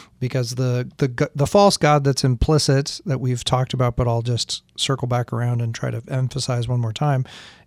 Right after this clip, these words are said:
is a God who's all good but can't or won't for some reason, and there's no argumentation supporting this, allow or suffer the existence of evil.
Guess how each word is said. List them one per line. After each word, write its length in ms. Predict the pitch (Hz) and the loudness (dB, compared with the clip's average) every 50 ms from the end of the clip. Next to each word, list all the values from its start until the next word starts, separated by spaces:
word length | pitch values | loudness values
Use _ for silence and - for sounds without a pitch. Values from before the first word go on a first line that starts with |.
| _ | _
is 120 | - 143 139 | -2 0 0
a 80 | 147 | 0
God 280 | 135 151 156 160 160 147 | 0 2 2 2 2 2
who's 380 | 139 143 135 127 123 120 - - _ - | 0 0 0 0 -2 -4 -8 -12 _ 0
all 260 | 160 165 170 170 165 | 2 4 4 4 4
good 480 | 151 139 147 151 147 143 139 127 123 117 _ _ _ | 2 2 2 2 2 2 0 -2 -6 -14 _ _ _
but 220 | 151 135 - _ _ - _ | -2 -2 -2 _ _ -18 _
can't 500 | - - - 196 214 202 170 156 147 - - - | -12 -2 0 2 4 4 4 2 0 -4 -8 -4
or 240 | 143 135 135 131 120 | -4 -2 0 0 -2
won't 420 | 120 123 135 160 180 165 139 135 | 0 0 2 4 4 4 2 0
for 260 | - - - - 135 | -2 -4 -2 -2 -2
some 300 | 131 - - 160 165 160 | 0 2 2 4 4 4
reason, 520 | 156 175 185 165 123 123 123 131 147 170 - _ _ _ _ _ _ _ _ | 4 4 4 4 4 2 2 4 2 2 0 _ _ _ _ _ _ _ _
and 140 | - 131 123 | -6 -4 -2
there's 180 | 127 127 123 127 | -2 -2 0 0
no 140 | 139 143 | 2 2
argumentation 640 | 151 156 160 165 156 156 147 - 170 160 151 - 147 | 2 2 2 2 2 2 4 4 2 2 4 2 0
supporting 400 | 135 143 143 165 180 165 147 135 | 0 2 2 2 2 4 4 2
this, 200 | 131 135 135 - - - - - - - _ _ _ _ _ _ _ _ _ _ _ _ _ | 2 0 -2 -4 -8 -14 -20 -20 -20 -20 _ _ _ _ _ _ _ _ _ _ _ _ _
allow 560 | - 151 147 139 143 147 160 165 151 147 143 139 | -4 -2 0 2 4 4 6 6 6 6 6 4
or 220 | 139 131 127 127 | 4 2 0 0
suffer 560 | - - - - 160 156 - - 156 139 139 127 | 2 2 2 2 2 0 0 0 0 0 0 0
the 140 | 135 131 | 0 -2
existence 480 | 127 123 131 139 131 - - 127 117 - | -2 -2 -2 -2 -2 -2 -2 -4 -4 -4
of 100 | 131 120 | -4 -4
evil. 380 | 127 123 120 120 123 - 151 | -4 -6 -6 -8 -10 -14 -14